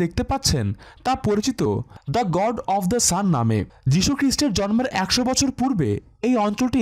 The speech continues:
স্থাপিত হয় এমনটি মনে করা হয়। মেক্সিকোর এবং মেক্সিকো রাজ্যের উত্তর পূর্বাঞ্চলের প্রায় চল্লিশ কিলোমিটার পূর্বে সান জুয়ান টিউটিউকান পৌরসভার অন্তর্গত এই প্রত্নতাত্ত্বিক স্থানটি অবস্থিত।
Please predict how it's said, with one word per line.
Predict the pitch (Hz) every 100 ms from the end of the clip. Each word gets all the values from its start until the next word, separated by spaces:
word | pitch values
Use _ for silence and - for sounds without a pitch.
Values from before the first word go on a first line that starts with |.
| 202
স্থাপিত | 226 233 233 220
হয় | 120 101 - - - -
এমনটি | 214 254 269
মনে | 175 160 156
করা | 135
হয়। | 117 113 98 - - 143
মেক্সিকোর | 196 - 277 294 - 269
এবং | 254 117 - 127
মেক্সিকো | 180 - 269 269
রাজ্যের | 262 247 156 110 - - 220
উত্তর | - 285 285
পূর্বাঞ্চলের | 240 233 254 247 269 277
প্রায় | 277 262
চল্লিশ | 220 214 254 -
কিলোমিটার | 240 247 247 277 -
পূর্বে | 247 233 113 95 - - _
সান | - 208 233 277
জুয়ান | 220 240 262 262
টিউটিউকান | 226 240 233 262 254 262 262 226
পৌরসভার | 196 233 214 247 143 104 - - 180
অন্তর্গত | 220 262 254 269 277
এই | 262 -
প্রত্নতাত্ত্বিক | 208 254 247 262 277 277 190
স্থানটি | - 233 247
অবস্থিত। | 190 147 139 131